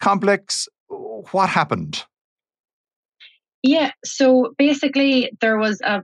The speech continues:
Speaker 2: a Valentine's weekend special event advertised for the Devonish. It's, there's been arguments whether it's in South Belfast or West Belfast. It's on, it's on the border between the two, but, uh, it would be a popular venue for, uh, like, family, family dinners,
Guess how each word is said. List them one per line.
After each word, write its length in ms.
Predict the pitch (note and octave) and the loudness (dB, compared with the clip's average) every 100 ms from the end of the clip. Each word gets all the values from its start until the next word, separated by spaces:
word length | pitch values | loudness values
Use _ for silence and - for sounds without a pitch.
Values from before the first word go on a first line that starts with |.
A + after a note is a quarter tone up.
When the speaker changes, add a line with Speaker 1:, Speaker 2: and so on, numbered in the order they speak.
| - | -6
Speaker 2:
a 80 | |
Valentine's 600 | G3 A3+ B3 B3 A3 G#3 F#3+ | -2 0 2 0 0 -2 -4
weekend 440 | G3+ - G3+ G3+ | -6 -6 -8 -8
special 400 | - F3+ F#3+ G3 | -10 -8 -8 -6
event 280 | G3 F#3+ G3 - F3 | -4 -4 -4 -6 -8
advertised 480 | F3+ - G3+ G#3 | -8 -6 -6 -6
for 100 | - - | -10 -6
the 80 | G3 | -2
Devonish. 400 | F#3+ G#3+ G3+ - | 0 0 -2 -4
It's, 320 | G3+ - - - _ _ _ _ _ | -4 -4 -8 -20 _ _ _ _ _
there's 120 | - G3 | 0 2
been 120 | A3+ | 4
arguments 440 | A#3 C4 B3 A3+ | 4 4 4 4
whether 240 | G#3+ G3 G3+ | 2 2 0
it's 160 | G3 | 0
in 60 | F#3 | -4
South 300 | - G3 - | 0 -2 0
Belfast 460 | G#3 G3+ G#3+ A3 | -2 0 0 0
or 80 | G3+ | 0
West 300 | G3 G#3 G3+ | 0 0 0
Belfast. 480 | A3 G#3+ B3 A#3 A3+ | -2 -2 -2 -2 -4
It's 100 | G#3+ | -2
on, 140 | A#3+ | -2
it's 120 | A3+ B3+ | 0 0
on 140 | B3+ | 2
the 100 | A#3+ | 2
border 280 | G#3+ G#3 G#3 | 0 -2 -2
between 280 | A3 G3+ G3 | -6 -8 -8
the 80 | |
two, 320 | G3 G3 G3 G3+ | -6 -4 -4 -4
but, 140 | G3 G3 - - | -4 -4 -6 -6
uh, 100 | F#3 - | -4 -2
it 80 | A#3+ | 0
would 120 | C4+ | 0
be 120 | C#4+ | 0
a 40 | D4 | 0
popular 560 | E4 F4 E4+ C#4 G#3+ D#3+ _ _ _ - | -2 -4 -2 0 -2 -4 _ _ _ -2
venue 320 | G#3 A3 A3 - | 0 2 0 -2
for, 460 | G#3+ G3+ F#3+ F#3+ - E3+ | -2 0 0 -2 -4 -6
uh, 220 | E3 E3 - | -6 -6 -8
like, 140 | F#3 - | -10 -8
family, 420 | - G#3+ A#3 A#3 A3 | -4 0 0 0 0
family 240 | G#3 G#3 G3 | -2 -2 -2
dinners, 500 | G3 G3+ G3+ G3+ | -2 -2 -2 -4